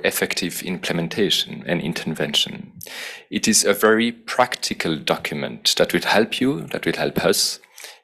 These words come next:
in our concrete daily fight against corruption linked to deforestation. Furthermore, recognizing also the global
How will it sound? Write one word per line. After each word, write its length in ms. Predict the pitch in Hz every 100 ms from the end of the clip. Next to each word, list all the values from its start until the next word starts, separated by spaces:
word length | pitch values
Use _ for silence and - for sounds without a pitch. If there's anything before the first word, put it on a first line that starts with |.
| _
in 160 | 95 92
our 220 | 92 90
concrete 680 | - 117 110 - 101 95 -
daily 220 | 95 92
fight 460 | 82 - 80 80 - - - -
against 640 | 87 85 80 80 - - -
corruption 640 | - 87 85 - 98 85
linked 360 | 87 85 - -
to 220 | - 92
deforestation. 1000 | 85 - - 90 - 214 - - - - - - - - - - - - - - _ _ _ _ _ _ -
Furthermore, 640 | - 147 123 107 98 98 98 104
recognizing 680 | 107 123 120 127 123 110 107
also 280 | 104 - 101
the 120 | 92
global 680 | - 110 127 110 78 78